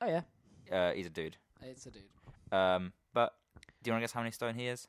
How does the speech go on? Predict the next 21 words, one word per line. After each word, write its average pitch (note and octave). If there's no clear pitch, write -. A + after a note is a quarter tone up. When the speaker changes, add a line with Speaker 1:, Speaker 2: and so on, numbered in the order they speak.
Speaker 1:
Uh, D#3
well, D#3+
I C#3+
think F#3
the D#3
second D3
heaviest A#2+
person, A#2+
ninety-six. A#3
Speaker 2:
Ninety-six. A2
Speaker 1:
Dead A3+
on. F#3+
Speaker 2:
Dead G2
on, E2+
Speaker 1:
Dead B2
on. B2+
Speaker 2:
ninety-six. F2+
Speaker 1:
Maybe F4
that's D#4+
my G#3+
skill. G3